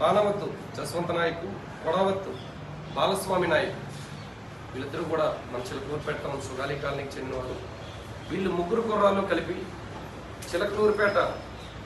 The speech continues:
టౌన్లో కానీ, ఎదకా కానీ, తెనాలి కలిపి సుమారు పదకొండు టూ వీలర్స్ దొంగతనాలు చేశారు.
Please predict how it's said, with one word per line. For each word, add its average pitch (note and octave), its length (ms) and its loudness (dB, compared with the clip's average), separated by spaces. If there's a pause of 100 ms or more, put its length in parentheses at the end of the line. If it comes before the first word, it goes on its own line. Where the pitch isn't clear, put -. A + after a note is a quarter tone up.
(200)
టౌన్లో F#3 380 6
కానీ, F#3+ 220 6 (1000)
ఎదకా F3 260 6 (120)
కానీ, F#3 200 6 (920)
తెనాలి F3+ 400 4 (420)
కలిపి D3 320 0 (540)
సుమారు G#3 400 6
పదకొండు D3+ 400 0
టూ D3+ 160 -2
వీలర్స్ D#3+ 320 -2 (1040)
దొంగతనాలు D3 480 0
చేశారు. B2+ 280 -4